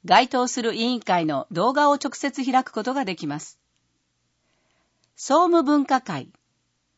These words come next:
被災地支援における給与負担の仕組みとは？認定第一号、令和六年度一般会計歳入歳出決算認定。質問。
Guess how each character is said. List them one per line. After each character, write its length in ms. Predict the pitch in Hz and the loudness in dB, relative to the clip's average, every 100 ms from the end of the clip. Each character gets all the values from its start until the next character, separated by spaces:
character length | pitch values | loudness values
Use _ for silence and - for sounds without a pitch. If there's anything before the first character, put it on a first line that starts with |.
| _ _ _ _ _ _ _ - _ _ - | _ _ _ _ _ _ _ -20 _ _ -12
被 140 | 233 | -6
災 280 | 349 359 339 | 2 2 2
地 140 | 339 | -4
支 140 | - 330 | -2 2
援 160 | 311 | 2
に 120 | 196 | 2
お 100 | 170 | -2
け 180 | 156 170 | -2 -4
る 260 | 151 135 - - | -4 -6 -10 -8
給 200 | 254 311 | -4 -2
与 120 | 370 | -2
負 120 | - | 2
担 220 | 285 240 | 4 4
の 100 | 170 | 0
仕 100 | - | -4
組 140 | 180 175 | -4 -6
み 60 | |
と 160 | 160 139 | -6 -8
は？ 200 | 151 269 _ _ _ _ _ _ _ _ _ _ - | -6 -8 _ _ _ _ _ _ _ _ _ _ -6
認 180 | 240 247 | -4 0
定 200 | 247 240 | 0 4
第 200 | 294 226 | 4 2
一 240 | - 208 | -4 -8
号、 260 | 165 139 - _ _ | -6 -8 -12 _ _
令 180 | 285 339 | 0 4
和 120 | 220 | 4
六 240 | 185 208 | 2 -2
年 240 | 202 196 156 | -4 -4 -4
度 220 | 143 143 - | -6 -6 -8
一 120 | 196 | -8
般 260 | - 330 285 | 0 0 2
会 260 | 285 214 | 0 0
計 300 | - 139 - | -4 -6 -8
歳 340 | - 202 220 240 | -6 0 0 0
入 340 | 226 214 - - | -4 -6 -10 -10
歳 280 | - 220 | 0 0
出 420 | 262 277 - 247 - | 0 -6 -8 -10 -4
決 220 | 214 196 | -6 -2
算 240 | 269 285 | 0 2
認 240 | 277 220 - | 2 -2 -6
定。 260 | 139 - _ _ _ _ _ _ _ | -14 -14 _ _ _ _ _ _ _
質 340 | - - - 226 | -12 -10 -6 -2
問。 260 | 208 180 | -2 -4